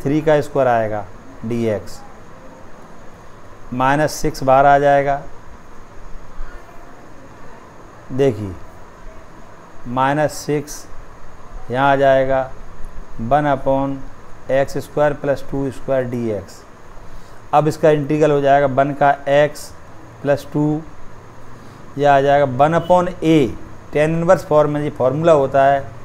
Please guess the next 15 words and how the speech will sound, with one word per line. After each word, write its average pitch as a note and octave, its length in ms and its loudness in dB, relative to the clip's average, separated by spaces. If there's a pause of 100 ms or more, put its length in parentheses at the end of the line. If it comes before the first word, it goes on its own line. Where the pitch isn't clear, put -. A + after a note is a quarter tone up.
(440)
One D3+ 260 2
upon - 1080 -4
ax D3 220 2
square D#3+ 260 4
plus D#3 280 -2
a D3 200 0
square C#3+ 320 0
dx C#3 520 0 (920)
होता C3 240 2
है C#3 60 6 (100)
वन D3 220 4
upon D3+ 320 -2
a C#3+ 240 -2 (800)
tan D#3 280 2
inverse C#3 640 0